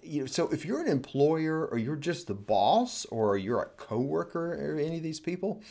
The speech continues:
um, y-, I mean, you probably know this is going on. You can tell they're brain dead, but, um, it, it affects everything. It impacts everything.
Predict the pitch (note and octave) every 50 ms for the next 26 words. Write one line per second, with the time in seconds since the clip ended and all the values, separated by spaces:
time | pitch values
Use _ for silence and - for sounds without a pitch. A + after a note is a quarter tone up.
0 | - - - - - - - _ - A2 G#2+ A2 A2 A2 A2 G#2+ G#2 G#2+ - -
1 | - - _ _ _ A#2+ A2 G#2+ - - G#2+ A2 G#2+ G2+ F#2+ F2 - - G2+ F2
2 | E2 E2 D#2 D#2+ E2+ F#2 G2 A#2 C3 C#3 C3 B2 A2+ G2+ G2+ F#2+ - - E2 -
3 | - - F#2 E2+ D#2+ D2+ D#2+ F#2 A#2+ A2+ G2 F#2+ F#2 F#2+ - - F2 E2+ - -
4 | A#2+ A2+ A2+ G#2+ G2 F2 E2 D2 C#2 - - D#2+ C2 C#2+ F2+ A2+ A2+ G#2+ F2+ -
5 | D#2+ D2 C#2+ D2+ F2 C3+ - - - - - - - - - - _ _ _ _
6 | _ _ A#2 A2+ A2+ A2+ G#2 - - _ - G2 G2 G2 F#2+ F#2 F2+ F2+ F2+ F2+
7 | G2 G#2 A#2+ - _ _ _ _ A2 G#2+ - - - - C#3 C#3 C#3 - - -
8 | G3+ G#3 G#3 - - - B2 F2+ - F2 D#2 - - C#2+ C#2 - - B2+ B2 -
9 | - D#3 E3 F3+ F3 - - - G2 C#2+ - - - - F#2 D2+ C2+ C2 - -
10 | - A#1 G1+ G1+